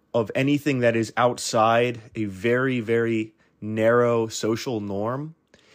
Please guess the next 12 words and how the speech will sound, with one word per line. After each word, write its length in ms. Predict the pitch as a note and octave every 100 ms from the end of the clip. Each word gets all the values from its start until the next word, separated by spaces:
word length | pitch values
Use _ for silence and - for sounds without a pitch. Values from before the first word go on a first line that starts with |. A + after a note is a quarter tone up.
| _ _
And 100 | A#2
anything 500 | B2 C#3 C3+ C#3+ C3+
that 120 | B2
is 140 | A2 -
seen 260 | - B2+
outside 540 | A2+ G2+ - A#2 A#2 A2
of 80 | G#2
that 300 | G#2 G2 - _ _ _ _
is, 640 | A2+ A2 G#2+ G2+ G2 - -
is 180 | A#2 G2+
viewed 380 | G2 A#2+ B2+ A#2
as, 480 | G#2+ G2+ F2+ -